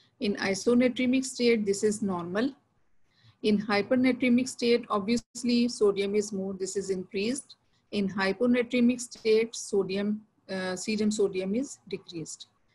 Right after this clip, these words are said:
Then extracellular volume, this is decreased, and intracellular volume is maintained. This is the normal status of the body. And what happens with the extracellular volume? In hypernatremic state,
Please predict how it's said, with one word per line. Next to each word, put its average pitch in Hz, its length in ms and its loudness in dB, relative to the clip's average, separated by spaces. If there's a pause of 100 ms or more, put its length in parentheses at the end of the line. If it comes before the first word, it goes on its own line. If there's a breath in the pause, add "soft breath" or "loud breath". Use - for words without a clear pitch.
(360 soft breath)
Then 185 280 0
extracellular 254 880 0
volume, 233 580 2 (560)
this 208 260 0
is 214 160 0
decreased, 214 760 -2 (420 soft breath)
and 202 180 0
intracellular 233 840 2
volume 208 360 2
is 208 160 0
maintained. 175 520 -2
This 208 280 -2
is 220 140 -2
the 233 100 0
normal 208 380 0
status 185 500 -6
of 170 140 -10
the 170 60 -10
body. 165 340 -14 (800 loud breath)
And 196 320 -2
what 240 180 2
happens 254 400 2
with 240 260 0
the 226 360 4
extracellular 240 720 0
volume? 226 380 0 (600 loud breath)
In 202 180 0
hypernatremic 233 960 2
state, 214 480 -2